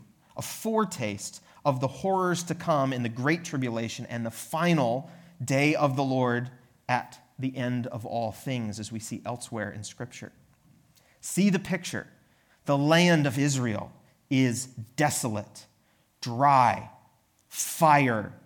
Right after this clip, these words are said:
no good green thing. What a picture of the consequences of sin. There is no good in sin, only desolation and judgment. That's the day of the Lord previewed.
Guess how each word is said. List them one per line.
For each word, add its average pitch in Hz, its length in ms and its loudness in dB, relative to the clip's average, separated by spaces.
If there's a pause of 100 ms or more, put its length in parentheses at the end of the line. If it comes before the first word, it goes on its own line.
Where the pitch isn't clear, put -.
(280)
no 156 600 6
good 147 560 2
green 143 560 0
thing. 117 540 -4 (240)
What 151 540 2
a 143 160 0
picture 131 760 -6 (160)
of 120 120 -4
the 127 80 -6
consequences 120 1120 -6
of 110 200 -6
sin. 107 500 -8 (880)
There 127 180 -4
is 127 240 0
no 131 480 2
good 120 520 0 (300)
in 117 200 -4
sin, 101 500 -6 (960)
only 127 640 0 (160)
desolation 110 840 -4 (200)
and 104 200 -8
judgment. 98 580 -10 (960)
That's 139 280 4
the 143 80 -4
day 131 200 2
of 127 80 2
the 131 80 -2
Lord 117 240 0
previewed. 113 480 -4